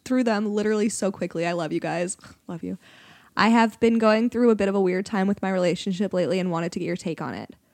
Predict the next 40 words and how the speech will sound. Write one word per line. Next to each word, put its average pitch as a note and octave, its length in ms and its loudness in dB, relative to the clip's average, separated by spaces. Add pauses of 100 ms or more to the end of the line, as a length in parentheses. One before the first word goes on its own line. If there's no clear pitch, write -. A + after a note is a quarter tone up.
(540)
Some C#4+ 300 0
quick D4 180 2
context. G#3+ 720 -2
I'm A3+ 220 4
bi, G3 300 6
but F#3 160 -2
super A#3 280 0
inexperienced, F3+ 760 -2
especially F#3 360 -4
with G3+ 140 -4
guys. D#3+ 400 -4 (140)
The G#3 80 -4
country A#3+ 380 -2
I B3 100 2
live G#3 200 2
in F#3+ 160 0
is F#3+ 160 -4
not F#3 160 -2
the A3 80 -6
same F#3+ 280 -2
as G3 100 -4
the F#3 100 -4
one E3+ 120 -4
I E3+ 60 -4
study G#3+ 380 -2
in, E3+ 300 -4 (340)
and A3+ 100 0
I A3 40 6
suffer B3 320 2
with C4+ 140 4
some A#3 360 0
quite - 280 0
intense A#3+ 460 -2
mental G3+ 300 -2
health F3+ 220 -2
stuff." C#3 420 -6 (220)
Relatable. F#3+ 400 -4 (180)
I, G#3 320 6
nineteen A3 400 0
female, E3+ 380 -2